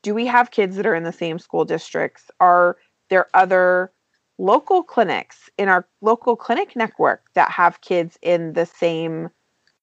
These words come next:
school districts as our kids? Can we band together outside of our own four walls, but still within our vet med community?" You know, the,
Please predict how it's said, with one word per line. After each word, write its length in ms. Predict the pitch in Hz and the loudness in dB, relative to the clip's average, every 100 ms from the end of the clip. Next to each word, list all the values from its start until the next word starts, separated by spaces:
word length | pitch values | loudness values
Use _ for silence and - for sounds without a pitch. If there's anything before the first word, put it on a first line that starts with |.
| _ | _
school 460 | _ - _ 208 180 | _ -20 _ 2 4
districts 540 | 170 156 - 160 - | 0 -4 -4 -6 -4
as 220 | - 180 - | 0 0 0
our 360 | - 175 165 | 2 2 2
kids? 460 | 165 - 170 156 - | -2 -4 -2 -2 -4
Can 240 | - 196 | -4 -4
we 100 | 214 | -4
band 320 | 214 185 185 220 | -4 -2 -2 -4
together 480 | 180 170 170 165 - | -2 0 2 -2 0
outside 420 | 180 - 185 180 | 0 0 -2 -2
of 100 | 175 | -2
our 180 | 165 170 | -2 -2
own 160 | 170 175 | -4 -8
four 260 | - 160 | -6 -6
walls, 640 | 175 277 214 156 160 185 _ _ _ | 0 2 4 2 0 -6 _ _ _
but 200 | - 220 | -4 -4
still 280 | - - 202 | -6 -6 -4
within 640 | 202 - 196 185 185 185 - _ _ _ - | -4 -6 -4 -4 -4 -12 -16 _ _ _ 2
our 240 | 185 180 | 4 4
vet 320 | 180 185 175 - | 0 0 -2 -4
med 320 | 180 175 - | -6 -6 -8
community?" 680 | _ 175 175 214 277 - 60 | _ -12 -10 -10 -10 -12 -12
You 120 | 190 | -8
know, 180 | 185 170 | -2 0
the, 400 | 175 170 170 170 | 2 2 2 -2